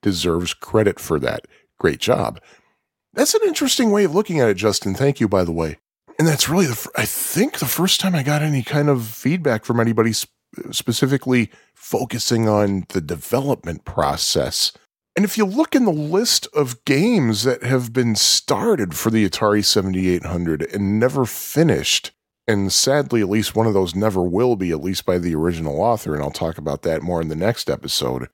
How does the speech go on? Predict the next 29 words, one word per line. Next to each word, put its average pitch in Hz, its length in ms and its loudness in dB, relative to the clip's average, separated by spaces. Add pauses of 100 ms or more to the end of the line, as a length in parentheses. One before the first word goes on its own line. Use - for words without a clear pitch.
(320)
it's 110 240 2
just - 360 2 (400)
mind-boggling, 87 720 0
a 73 80 -4
lot 98 180 2
of 95 120 0
abandonware 82 960 0 (340)
in 98 160 2
the 87 80 0
world 95 280 2
of 80 100 -4
Atari 92 440 2
seventy-eight 82 600 0
hundred 101 340 0
homebrews. 71 760 -2 (360)
So - 160 0
yeah, 85 260 4
it's - 160 -2
good. 139 280 -2
It's - 420 -4 (160)
always 127 320 2
great 101 460 0
when 87 180 -2
one 90 120 4
of 87 60 2
these 85 200 0
games 80 440 0 (460)
comes 87 420 0
through 76 540 0